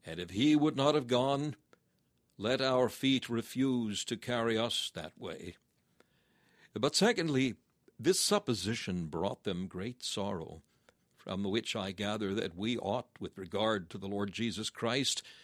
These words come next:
leave nothing as a matter of supposition. By supposing him to have been in the company,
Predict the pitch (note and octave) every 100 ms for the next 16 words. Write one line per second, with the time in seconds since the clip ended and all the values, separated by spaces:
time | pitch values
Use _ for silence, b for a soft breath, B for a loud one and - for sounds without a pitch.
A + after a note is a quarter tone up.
0 | B B - C3+ E3+ C3+ A#2+ C3+ - D3+
1 | G#2 D#2 - - G#2+ G2+ F#2 G#2+ F#2+ F2
2 | F2 - G2 G#2 F2+ F#2+ - D#2+ - b
3 | b b b b b - B2+ A#3 G#3+ -
4 | B2+ E3 E3 E3+ G#2 A#2+ C3+ C#3+ G#2+ G2
5 | E2 G2 - A#2 B2+ F#2+ - G#2 - -
6 | F2+